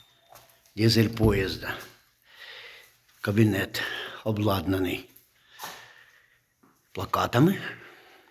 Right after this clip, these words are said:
наглядними пособниками. Кран машиніста номер триста дев'яносто чотири, кран машиніста номер двісті п'ятдесят чотири, радіостанція, Б К сто п'ятдесят,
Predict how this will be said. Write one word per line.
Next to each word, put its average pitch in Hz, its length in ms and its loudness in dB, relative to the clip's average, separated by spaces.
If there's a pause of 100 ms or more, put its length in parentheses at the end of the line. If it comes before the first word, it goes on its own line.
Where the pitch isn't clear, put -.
(1200)
наглядними 95 600 4
пособниками. 110 840 -2 (1900)
Кран 92 280 -10
машиніста 101 520 -2
номер 92 240 -8
триста 95 360 -4
дев'яносто 90 460 -6
чотири, 175 580 -4 (760)
кран 98 220 -6
машиніста 95 500 -4
номер 85 260 -10
двісті 87 520 -4
п'ятдесят - 520 -4
чотири, 156 580 -2 (440)
радіостанція, 135 920 0
Б 92 100 -12
К 98 160 -8
сто - 180 -8
п'ятдесят, 87 760 0